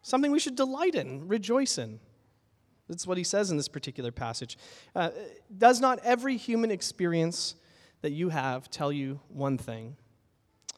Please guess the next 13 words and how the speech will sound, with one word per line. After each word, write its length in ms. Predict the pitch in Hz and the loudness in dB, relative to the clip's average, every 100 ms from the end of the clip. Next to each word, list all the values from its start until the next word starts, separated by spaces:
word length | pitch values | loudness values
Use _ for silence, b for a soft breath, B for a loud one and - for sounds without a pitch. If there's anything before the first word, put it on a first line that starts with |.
| b b b - | b b b -2
That 300 | 165 175 180 | 2 4 2
the 80 | 175 | 0
better 280 | 196 226 | 2 2
one 220 | 220 196 160 | 2 0 0
is, 460 | 139 139 - - - _ | -2 -4 -4 -6 -12 _
the 100 | - | -6
less 200 | 143 165 | -2 -2
trouble 300 | - 147 139 | -2 -4 -4
will 80 | 127 | -8
come 240 | - 139 127 | -10 -10 -10
upon 500 | - 127 117 117 117 _ - | -10 -10 -8 -10 -14 _ -18
a 60 | |
person. 500 | 120 - 110 - 110 | -14 -14 -12 -12 -14